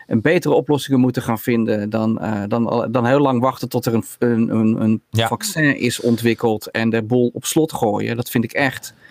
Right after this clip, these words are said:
Speaker 2: Nou, weet je,
Speaker 1: Ehm,
Speaker 2: en wa-, wat je dan krijgt, eh, dan krijg je een beetje, ehm, die film van Schwarzenegger. Eh, hoe heet die nog eens? Eh, dat, weet je, dat de hele woestijn, eh, een beetje oranje is.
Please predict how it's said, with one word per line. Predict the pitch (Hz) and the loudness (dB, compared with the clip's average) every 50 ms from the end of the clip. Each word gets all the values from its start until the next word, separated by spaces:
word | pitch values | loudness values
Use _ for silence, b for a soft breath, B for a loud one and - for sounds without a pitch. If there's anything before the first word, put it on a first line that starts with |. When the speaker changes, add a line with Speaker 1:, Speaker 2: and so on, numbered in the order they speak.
| B B B | B B B
Speaker 2:
Nou, | B 98 101 110 | B -2 0 2
weet | 120 127 | 2 2
je, | 123 | 2
Speaker 1:
Ehm, | 123 123 123 | 2 2 2
Speaker 2:
en | 113 | 2
wa-, | 113 120 - | 2 0 0
wat | 113 123 117 - | 0 -2 -2 0
je | 123 | 0
dan | 113 131 127 120 | 0 0 0 0
krijgt, | - 131 135 143 143 - - - | 0 0 0 0 -2 -2 0 0
eh, | 110 104 | 2 2
dan | 104 104 | 2 2
krijg | - 151 156 151 | 2 2 2 2
je | 143 | 2
een | 156 | 0
beetje, | 147 - 147 135 131 - - - | -2 0 -2 0 0 -2 -4 -2
ehm, | - 131 131 131 131 127 127 127 127 123 123 123 123 - | 0 2 4 4 4 6 6 6 4 4 2 0 -4 -8
die | - 135 117 110 | -8 -8 -8 -4
film | - 147 147 127 | 0 0 0 0
van | 113 101 113 | 0 -2 -2
Schwarzenegger. | - - - 147 156 151 - - 110 107 104 120 147 185 226 B B B B B B B B B B B B B B _ | -2 -2 0 0 0 0 0 0 0 2 4 4 2 2 0 B B B B B B B B B B B B B B _
Eh, | - - 123 123 120 120 117 | -4 -2 0 0 2 0 0
hoe | 113 107 110 | 0 0 0
heet | 110 123 127 - | 0 0 -2 -4
die | - | -4
nog | 101 95 87 - | -4 -4 -4 -4
eens? | 87 - - - - _ | -6 -8 -8 -8 -10 _
Eh, | - 113 104 101 101 98 98 98 | -4 -2 0 2 2 2 2 2
dat, | 87 110 98 | 0 -2 -4
weet | 117 117 - | -4 -4 -4
je, | 123 | 0
dat | 107 107 104 | -2 -2 0
de | - 117 | 0 0
hele | 110 123 127 123 | 2 2 2 0
woestijn, | 104 101 - - 139 127 117 117 117 113 113 - - | 0 0 0 2 2 2 2 2 -2 -4 -6 -8 -6
eh, | - 110 101 101 | -2 0 2 2
een | 98 | 2
beetje | 98 104 - - - | 2 0 -2 -2 -2
oranje | 117 95 104 110 117 123 123 120 | -2 0 2 2 2 2 2 2
is. | 92 107 107 113 - - - - - - | 2 0 0 0 -2 -4 -4 -6 -8 -12